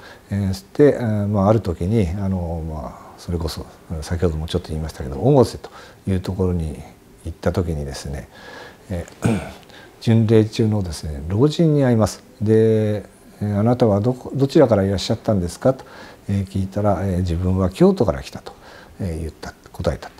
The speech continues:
えー、対して、えー、「京都っていうのは、あ、山紫水明の良いところでしょ」という話を、まあ、会話をしてたわけですね。たら、そこ、その時に、えー、遠くで、えー、寺の鐘が鳴った。えー、で、その老人はですね、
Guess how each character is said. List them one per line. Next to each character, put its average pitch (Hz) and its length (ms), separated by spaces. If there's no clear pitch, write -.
え 82 160
ー、 - 200
対 95 180
し - 60
て、 117 280
え 95 340
ー、 - 60
「京 117 160
都 107 160
っ - 20
て - 180
い - 20
う - 20
の 127 80
は、 127 140
あ、 90 400
山 - 200
紫 101 200
水 113 260
明 127 240
の 123 200
良 151 160
い 175 80
と 147 140
こ 139 80
ろ 190 100
で 196 140
し - 100
ょ」 202 160
と 104 120
い 104 160
う 107 40
話 98 380
を、 78 140
ま 85 120
あ、 - 20
会 104 240
話 107 80
を 104 80
し - 80
て 104 100
た 90 100
わ 65 60
け - 60
で 73 60
す - 80
ね。 76 120
た - 60
ら、 110 140
そ 110 120
こ、 107 260
そ - 140
の 101 120
時 127 240
に、 110 220
え 92 160
ー、 95 40
遠 104 240
く 104 200
で、 160 320
え 82 380
ー、 - 60
寺 95 200
の 95 140
鐘 113 220
が 160 120
鳴 143 100
っ - 60
た。 - 200
え 95 460
ー、 90 40
で、 110 160
そ 95 140
の 101 120
老 104 240
人 120 260
は 135 80
で 120 80
す - 140
ね、 69 180